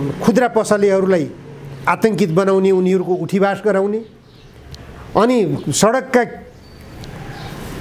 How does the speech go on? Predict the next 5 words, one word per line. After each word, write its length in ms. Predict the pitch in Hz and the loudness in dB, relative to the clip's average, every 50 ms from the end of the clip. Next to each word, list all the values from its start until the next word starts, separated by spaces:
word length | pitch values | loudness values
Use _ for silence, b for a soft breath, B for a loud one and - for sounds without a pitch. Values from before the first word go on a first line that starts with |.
| - - - - - - - - - - - - - - - - - - - - - - - - - - - | -12 -12 -12 -12 -12 -12 -12 -12 -12 -12 -12 -12 -12 -12 -12 -12 -12 -12 -14 -14 -14 -14 -14 -12 -12 -6 0
छेउछाउका, 880 | - - 226 247 233 233 240 247 214 208 240 226 202 175 135 - - - - - - - - - - - | 2 2 4 4 4 2 2 2 2 2 2 2 0 -2 -4 -8 -10 -14 -14 -16 -16 -16 -16 -12 -6 -4
अ, 180 | 120 131 139 135 | -2 0 0 2
लखेट्दै 520 | 143 170 214 - 240 262 220 220 254 247 | 4 2 4 4 2 2 2 2 2 2
गइसकेपछि 720 | 196 233 233 185 - 226 190 214 226 170 226 214 165 226 | 2 2 2 2 2 2 2 0 0 2 0 0 0 0
तपाईँको 540 | - - 214 185 220 220 214 202 220 202 | 0 0 0 2 2 2 2 0 0 -2